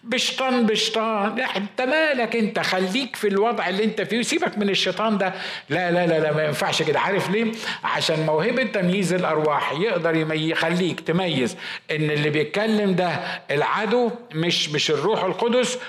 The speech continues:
وإحنا كمؤمنين ما نقبلش شهادة أبدا من العدو مهما كانت الأمور. أمين؟ بشد في شعري مرات كتيرة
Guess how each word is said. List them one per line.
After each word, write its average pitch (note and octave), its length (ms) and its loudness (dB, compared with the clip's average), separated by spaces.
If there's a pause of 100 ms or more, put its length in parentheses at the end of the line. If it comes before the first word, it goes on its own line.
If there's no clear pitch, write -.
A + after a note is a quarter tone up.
(220)
وإحنا F3 600 0
كمؤمنين E3+ 840 0
ما D#3 100 0
نقبلش D#3+ 760 0
شهادة D3+ 680 0 (260)
أبدا F3 1120 -2 (240)
من D#3+ 200 0
العدو E3+ 420 2
مهما D#3 300 0
كانت D3+ 360 0
الأمور. B2 420 -2 (960)
أمين؟ F3+ 340 -2 (840)
بشد A3 380 0
في - 100 0
شعري F3 340 0
مرات F3 500 2
كتيرة F#3 420 2